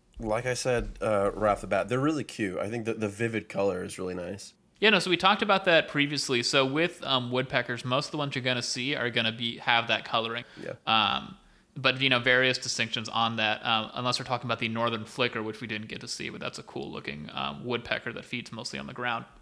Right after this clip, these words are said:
Speaker 2: But today we saw those acorn woodpeckers. So as we discussed previously, they're poly. Um, they hang out in groups of about, you know, eight males, four females. We saw a little bit of that on the way out. We saw some acorn woodpeckers all hanging out together on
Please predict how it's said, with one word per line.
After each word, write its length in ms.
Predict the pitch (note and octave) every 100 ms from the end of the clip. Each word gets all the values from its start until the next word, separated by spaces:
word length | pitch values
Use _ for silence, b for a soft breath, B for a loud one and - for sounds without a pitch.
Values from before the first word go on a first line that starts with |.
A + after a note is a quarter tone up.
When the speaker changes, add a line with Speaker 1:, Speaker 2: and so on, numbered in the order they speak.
| - _ _ _ -
Speaker 2:
But 100 | F3 E3
today 140 | F#3
we 80 | F3
saw 180 | G3 F#3
those 160 | E3+
acorn 320 | C#3+ C#3 B2+ A#2+
woodpeckers. 460 | A#2 A#2+ B2 B2
So 80 | B2+
as 120 | B2+
we 60 | C3
discussed 360 | B2+ C3+ B2
previously, 360 | - C3 B2+ C3+
they're 140 | A#2+
poly. 520 | A2+ - F#3 G3 F#3+ G3 B B B
Um, 160 | B2 B2
they 100 | A#2+
hang 220 | B2+ C#3
out 140 | B2+ B2+
in 100 | A#2+
groups 320 | A#2+ A#2+ -
of 80 | A#2+
about, 360 | A2+ A2 A2
you 60 | A2+
know, 260 | A2 G#2+ - B B -
eight 180 | C3+ C3+
males, 360 | B2+ B2 A#2+
four 220 | - B2 A#2
females. 400 | A#2+ A#2 A2+ B2
We 80 |
saw 300 | A#2+ F#3 A3+
a 20 | G3+
little 320 | D#3 G3 A#3+
bit 140 | A3+ G#3
of 80 |
that 200 | F3 F3
on 180 | D#3 D3
the 60 | C#3
way 280 | C3+ C3 C3
out. 280 | C3 A#2 B2
We 100 | B2
saw 340 | - C3 C#3+
some 180 | C#3+ C#3+
acorn 340 | B2+ B2+ A#2+ A#2
woodpeckers 460 | A#2 A#2+ A#2 A#2
all 120 | A#2+
hanging 320 | A#2 B2 A#2 A2+
out 160 | A2+
together 400 | - A2+ A2 A2
on 400 | A2+ A2+ A2 A2